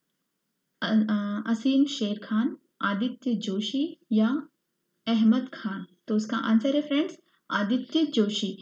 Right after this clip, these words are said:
जो कि भारतीय बैडमिंटन खिलाड़ी हैं और एशियन जूनियर चैंपियनशिप में स्वर्ण पदक जीते हैं, जो कि धार में पैदा हुए हैं।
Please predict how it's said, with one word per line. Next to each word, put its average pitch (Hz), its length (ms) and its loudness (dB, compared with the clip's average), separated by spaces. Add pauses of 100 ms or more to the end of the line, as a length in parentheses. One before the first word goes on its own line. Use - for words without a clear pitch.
(320)
जो 233 120 4
कि 277 180 4
भारतीय 214 440 2
बैडमिंटन 226 520 6
खिलाड़ी 214 480 4
हैं 330 100 0
और 254 220 2
एशियन 247 420 4
जूनियर 254 300 4
चैंपियनशिप 226 640 2
में 254 160 2
स्वर्ण 208 360 -2
पदक 214 240 -2
जीते 240 320 2
हैं, 190 120 2
जो 190 120 -6
कि 285 160 2
धार 233 440 2
में 262 180 2
पैदा 190 220 -4
हुए 185 240 -8
हैं। 196 120 -8